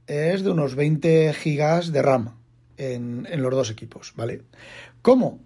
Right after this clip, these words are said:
el MacBook Pro tiene dieciséis gigas, son cuatro gigas más, descontando todo lo que ocupa el sistema operativo, tal, que será, pues, un giga o dos gigas de, de, de ram, ¿vale? Sin embargo, el Mini tiene treinta y dos gigas, con lo cual los veinte gigas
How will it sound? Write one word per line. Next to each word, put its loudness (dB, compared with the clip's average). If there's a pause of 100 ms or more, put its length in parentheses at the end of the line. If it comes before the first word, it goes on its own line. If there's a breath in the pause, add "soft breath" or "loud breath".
(120)
el 2
MacBook 2
Pro 6
tiene 2
dieciséis 0
gigas, 0
son -4
cuatro 0
gigas -2
más, 2 (420 soft breath)
descontando 4
todo 6
lo 6
que 4
ocupa 4
el 4
sistema -2
operativo, 2
tal, 4
que 0
será, 0
pues, -4
un -2
giga 2
o 2
dos 0
gigas -2
de, -2
de, -4
de -4
ram, -4
¿vale? -6 (540 loud breath)
Sin 8
embargo, 6 (100)
el 2
Mini 4
tiene 2
treinta -2
y 0
dos 0
gigas, -12
con 2
lo 4
cual 4
los -4
veinte 6
gigas 2